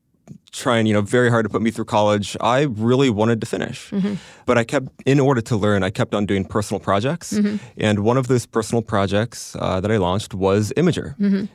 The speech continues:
Speaker 1: and that's how it started.
Speaker 2: Tell me about the thinking of it. What were you thinking? This was, the
Speaker 1: Yeah.
Speaker 2: year was?
Speaker 1: The year was two thousand nine.
Speaker 2: Okay, so later, later. There was a lot of stuff going on already on the internet. There's already been
Speaker 1: Yeah,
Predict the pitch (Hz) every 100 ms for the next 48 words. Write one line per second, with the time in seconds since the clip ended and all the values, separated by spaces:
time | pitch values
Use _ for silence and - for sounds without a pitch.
0 | - 110 113 - 135 92 - 190 73 -
1 | - 320 254 226 185 185 - - 202 180
2 | 165 - - 202 208 196 185 160 160 196
3 | 262 262 196 196 - 214 202 147 147 -
4 | - _ _ _ _ _ _ - - 113
5 | 120 127 113 107 101 - 135 139 120 107
6 | 92 - 135 - 175 - 170 - 240 403
7 | 311 - 202 - 233 208 185 - _ -
8 | 226 233 220 214 175 202 190 - - 247
9 | 214 - 160 185 165 147 - 156 147 -
10 | 165 165 - - 185 175 90 170 165 117
11 | 85 -